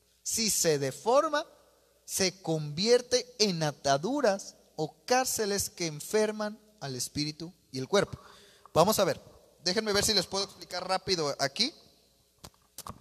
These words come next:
Recuerden esto. Una palabra se convierte, voy a escribir,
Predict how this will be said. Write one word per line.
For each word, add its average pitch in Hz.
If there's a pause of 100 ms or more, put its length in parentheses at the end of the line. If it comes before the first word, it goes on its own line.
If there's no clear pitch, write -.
(280)
Recuerden 226
esto. - (2250)
Una 254
palabra 214 (4000)
se -
convierte, 175 (340)
voy 190
a -
escribir, 247